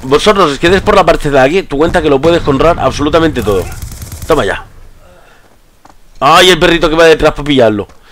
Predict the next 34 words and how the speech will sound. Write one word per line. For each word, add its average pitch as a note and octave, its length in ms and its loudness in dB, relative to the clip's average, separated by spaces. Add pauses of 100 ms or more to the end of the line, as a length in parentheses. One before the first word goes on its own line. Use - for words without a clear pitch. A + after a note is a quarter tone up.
(260)
¿Ves? G3 300 2
Ahí. C3 380 4 (520)
Pones E3 280 2
ahí C#3+ 140 4
la C3+ 80 4
aturdidora C3+ 480 2
que F3+ 80 0
no C#3+ 100 2
te C3 80 0
lo B2+ 60 4
encuentran. G3 720 2 (1300)
Tin, A2 220 -8
tin, D3+ 120 -14
tin, G3+ 440 0
y C3+ 80 -2
vas D3 160 0
controlando C3 440 2
a F3 40 0
que E3 80 0
no B2 80 0
suba A2 200 -4
nadie. G2 340 -6 (640)
Uno B2 240 2
por B2+ 100 2
un D3+ 120 2
lado, G3 220 2
otro C#3 200 0
por C#3+ 120 2
el F#3 120 2
otro A3+ 240 4
y G3 80 2
otros D3 260 2
a A#2 60 -2
cazar. G2 380 -6